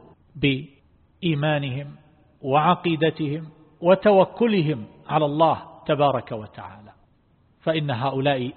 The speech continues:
الأذلاء الذين ضربت عليهم المسكنة ليسوا بأهل للحرب وليسوا بأهل للنصر، وإنما هم أهل للخزي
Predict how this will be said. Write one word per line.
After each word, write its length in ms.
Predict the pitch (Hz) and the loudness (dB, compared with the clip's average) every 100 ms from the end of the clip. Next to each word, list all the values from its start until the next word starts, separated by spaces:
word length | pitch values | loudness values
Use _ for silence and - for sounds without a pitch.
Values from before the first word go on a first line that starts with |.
| 196 | 2
الأذلاء 1040 | 202 190 180 139 143 135 160 151 - - - - _ _ _ _ - | 2 2 0 2 0 4 4 4 0 -20 -20 -20 _ _ _ _ 2
الذين 440 | 190 180 165 175 | 6 6 4 4
ضربت 520 | 160 202 226 185 156 120 | 6 8 8 8 6 4
عليهم 400 | 135 135 120 123 | 2 2 0 -2
المسكنة 540 | 123 135 - 170 170 - _ _ _ _ | -4 -6 -8 -8 -8 -12 _ _ _ _
ليسوا 460 | 196 226 226 - 160 | -4 0 -2 -2 -4
بأهل 640 | 143 151 120 127 117 127 139 _ _ _ _ _ _ _ | -4 -4 -6 -6 -8 -12 -14 _ _ _ _ _ _ _
للحرب 520 | 160 - 160 143 135 135 - _ _ _ _ _ _ _ - | -8 -2 -2 -2 -6 -14 -20 _ _ _ _ _ _ _ -4
وليسوا 480 | 156 196 202 180 | 0 0 0 -2
بأهل 800 | 151 156 147 139 135 127 135 139 - _ _ _ _ 190 | -2 -2 -4 -4 -8 -8 -10 -10 -16 _ _ _ _ -2
للنصر، 480 | 165 180 - 175 170 - - _ _ _ _ _ _ | 0 0 0 -6 -8 -16 -20 _ _ _ _ _ _
وإنما 380 | 147 156 147 131 | -2 0 0 -2
هم 240 | 117 127 127 | -4 -6 -6
أهل 200 | 175 131 | -4 -4
للخزي 840 | 135 123 120 110 185 156 107 107 | -4 -6 -8 -6 -2 -2 -2 -12